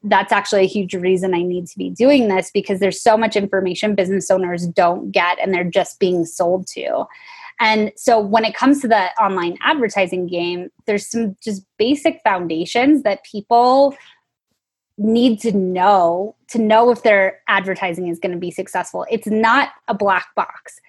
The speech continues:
that a lot of people kind of represent it as. It's,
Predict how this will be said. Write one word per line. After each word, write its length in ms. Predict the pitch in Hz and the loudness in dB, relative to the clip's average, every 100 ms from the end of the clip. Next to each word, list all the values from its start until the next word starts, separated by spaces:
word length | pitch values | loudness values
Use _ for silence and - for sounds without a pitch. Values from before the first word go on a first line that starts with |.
| _ _ 196 | _ _ 0
that 180 | 220 - | 2 2
a 60 | |
lot 400 | 208 196 202 214 | 0 4 4 4
of 280 | 247 220 202 | 4 2 -2
people 380 | - 208 196 196 | -8 -6 0 0
kind 240 | 185 190 185 | 0 -4 -4
of 160 | 175 | -4
represent 500 | 180 - 185 165 170 | -4 -4 -6 -6 -6
it 120 | 190 | -2
as. 280 | 220 254 269 - | 2 2 0 -4
It's, 180 | 202 | -10